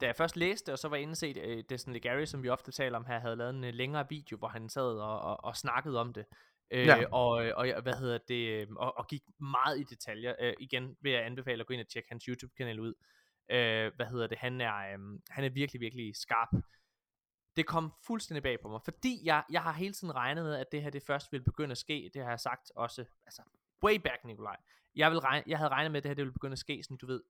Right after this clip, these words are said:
Speaker 1: to år inden i, i konsol, øh, krigen, fordi det skulle gå op for folk. Det skulle gå op for folk, altså, hvor meget mere du får for pengene, hvor, hvor, hvor meget mere i forbrugernes favør, øh,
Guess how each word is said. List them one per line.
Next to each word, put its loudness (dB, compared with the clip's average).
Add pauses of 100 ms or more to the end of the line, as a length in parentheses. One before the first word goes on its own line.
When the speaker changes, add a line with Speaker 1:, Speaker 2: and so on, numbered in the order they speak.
(140)
Speaker 1:
to -4
år 0
inden -10
i, -10
i -16
konsol, -4 (220)
øh, -4
krigen, -6
fordi -8 (120)
det 0
skulle -8
gå -4
op 8 (100)
for -10
folk. -8 (440)
Det -10
skulle -10
gå -4
op 6
for -4
folk, 4 (180)
altså, 2
hvor 4
meget 4
mere 0
du -6
får 2
for -8
pengene, -4 (380)
hvor, 8
hvor, 2
hvor 4
meget 4
mere 0
i -8
forbrugernes -2
favør, 4 (480)
øh, 4